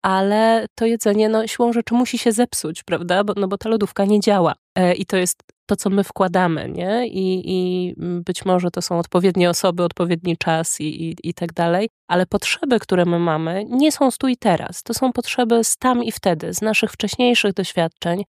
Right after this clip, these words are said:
Mm, troszkę taki rodzaj deficytu, jakiegoś braku, który, który mamy w sobie. I mamy taką wizję, to właśnie o tych, o tych motywach wchodze-, wchodzenia w związek. E, mamy taką wizję, że ktoś nam je wypełni, prawda? Tylko że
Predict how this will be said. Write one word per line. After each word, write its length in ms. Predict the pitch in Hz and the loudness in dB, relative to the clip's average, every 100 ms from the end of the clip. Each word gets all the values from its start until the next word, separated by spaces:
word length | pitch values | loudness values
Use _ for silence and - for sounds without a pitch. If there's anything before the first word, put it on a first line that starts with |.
| _ 196 | _ 0
Mm, 560 | 190 190 185 185 190 190 - - | 2 4 2 2 0 -4 -10 -2
troszkę 400 | 214 214 - 214 | 2 2 0 -2
taki 240 | 202 - | 0 2
rodzaj 320 | 202 196 202 | 0 2 2
deficytu, 640 | 196 - 202 - 220 - | 2 0 -2 4 4 4
jakiegoś 300 | 196 185 196 | 0 2 0
braku, 600 | 185 214 208 - 175 165 165 | 2 0 0 0 0 0 -6
który, 360 | - 185 - | -10 -8 -6
który 260 | 180 - 190 | -8 -4 0
mamy 320 | 202 214 202 | 2 4 4
w 60 | 180 | 2
sobie. 440 | - 165 170 180 - - | -2 -2 -2 -4 -6 -2
I 60 | |
mamy 240 | 190 214 226 | 2 4 2
taką 300 | 214 214 208 | 2 2 2
wizję, 300 | 233 214 196 | 2 2 0
to 120 | 196 | 0
właśnie 320 | 196 185 196 | -2 -2 -4
o 80 | 202 | -4
tych, 280 | - 196 - | -4 -6 -4
o 120 | 190 | -6
tych 220 | - 196 | -4 -4
motywach 480 | 196 190 226 202 165 | -4 0 2 2 0
wchodze-, 360 | - - 175 185 170 | -8 -8 -6 -6 -8
wchodzenia 440 | - 180 180 175 | -6 -2 2 2
w 60 | 170 | 0
związek. 600 | - 175 170 165 170 - _ _ | 0 2 2 2 0 -2 _ _
E, 180 | 180 180 | 0 2
mamy 260 | 196 214 | 2 2
taką 320 | 214 - 214 | -2 -2 0
wizję, 520 | 208 233 226 226 220 214 | 0 -2 -2 0 2 0
że 540 | - 208 202 202 202 | -2 0 2 4 2
ktoś 240 | - 226 - | 0 -4 0
nam 160 | 220 | 2
je 100 | 208 | 2
wypełni, 600 | 190 196 190 165 165 175 180 | 2 0 2 0 -2 -8 -14
prawda? 480 | - 185 - 220 247 - _ | -18 -16 -6 -4 -4 -8 _
Tylko 240 | 240 - | -8 -2
że 80 | 226 | -2